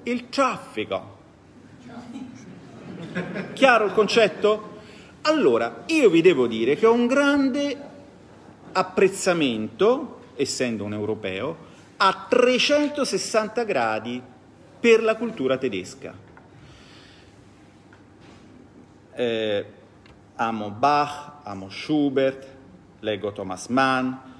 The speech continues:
mi avvicino con riverenza a Gauss, grande, eh,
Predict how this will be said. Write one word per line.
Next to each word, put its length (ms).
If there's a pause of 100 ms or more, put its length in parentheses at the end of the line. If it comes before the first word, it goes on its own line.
(960)
mi 180
avvicino 540
con 140
riverenza 600
a 60
Gauss, 640
grande, 460
eh, 220